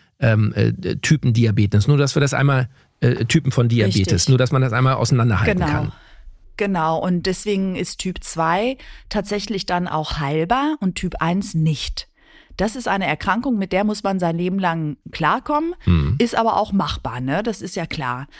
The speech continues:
Speaker 2: Ähm, noch mal zu den Kriterien gerade, ähm, warum es zu so schwankenden Zahlen, also manche Studien gehen dann eben von zwanzig Prozent aus, manche dreißig, manchmal fünfzig Prozent,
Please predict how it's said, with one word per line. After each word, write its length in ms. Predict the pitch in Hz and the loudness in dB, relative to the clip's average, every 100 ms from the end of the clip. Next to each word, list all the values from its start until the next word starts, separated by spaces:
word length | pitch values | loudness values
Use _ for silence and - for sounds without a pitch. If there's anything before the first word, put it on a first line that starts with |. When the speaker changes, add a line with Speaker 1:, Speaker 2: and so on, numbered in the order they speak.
| - - - - | -20 -20 -12 -2
Speaker 2:
Ähm, 680 | 175 170 170 165 165 165 - | 0 2 0 0 -2 -4 -2
noch 200 | 190 196 | -2 0
mal 220 | 214 208 | 0 0
zu 160 | - 208 | -2 -4
den 460 | 185 190 175 170 | -2 0 0 -2
Kriterien 720 | - 165 - 185 330 339 170 160 | -6 -8 -4 -2 0 0 -2 -2
gerade, 560 | 143 147 156 226 330 - - - - - | -2 -2 0 -2 -4 -10 -18 -18 -18 -4
ähm, 400 | 185 180 180 175 165 | 0 0 0 0 0
warum 340 | 175 175 269 | -2 0 0
es 180 | 262 - | 0 -2
zu 140 | - | -4
so 140 | 190 196 | -2 -2
schwankenden 640 | - - 185 302 247 208 | -2 0 0 0 0 0
Zahlen, 460 | 180 208 233 247 190 | -2 0 0 0 -2
also 260 | 160 180 165 | -4 -2 -2
manche 340 | 165 170 185 185 | -2 -2 -2 -4
Studien 560 | - 190 185 185 180 | -4 -4 -2 -2 -2
gehen 220 | 170 175 | -2 -2
dann 160 | 175 165 | -2 -2
eben 140 | 160 | -4
von 180 | 156 147 | -4 -4
zwanzig 480 | 151 220 240 226 190 | -2 0 -2 -2 -6
Prozent 420 | - 196 185 175 | -8 -6 -6 -4
aus, 260 | 175 175 175 | -4 -4 -4
manche 320 | 160 151 151 | -4 -4 -8
dreißig, 680 | - 190 208 214 - 196 185 | -8 -6 -4 -4 -4 -6 -6
manchmal 420 | 160 - 151 147 | -6 -6 -8 -8
fünfzig 540 | - 226 220 - 202 | -2 -2 -2 -6 -8
Prozent, 400 | - 202 196 190 | -6 -4 -2 -4